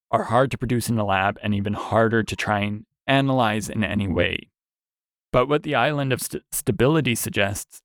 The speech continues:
is that there's this, I guess, super stable region of atoms that have even more neutrons added to them,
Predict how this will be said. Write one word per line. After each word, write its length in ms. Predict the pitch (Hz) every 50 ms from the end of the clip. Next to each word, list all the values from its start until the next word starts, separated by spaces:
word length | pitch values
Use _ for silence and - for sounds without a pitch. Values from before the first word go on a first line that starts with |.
| _
is 160 | - 117 165
that 240 | - 113 107 110 - - -
there's 460 | 117 110 113 123 123 113 - - - _ _ _ _ _ _ _ _ _ _
this, 400 | - 113 101 92 - - - - _ _ _ _ _ _ _ _ _ _ _ _ _ _ _ _ _ _ _ _ _
I 60 | -
guess, 320 | 95 95 98 95 - - - _ _ _ _ _
super 520 | - - - - 139 135 131 - 139 135 117
stable 920 | - - - - _ - 135 123 123 127 92 113 107 101 101 98 92 - _ _ _ _ _ _ _ _ _ _ _ _ _ _ _ _ _ _ -
region 480 | 123 117 127 127 127 113 - 120 110
of 100 | 101 95 - _
atoms 500 | 101 107 117 120 117 107 101 101 98 -
that 220 | - 98 - -
have 340 | - 92 101 101 101 101 98
even 260 | - - 107 113 107
more 240 | 107 107 113 123 120
neutrons 520 | 120 120 117 110 - 117 113 104 98 104 - -
added 380 | 117 117 131 139 131 120 92
to 120 | - - 98
them, 360 | 95 82 82 92 - -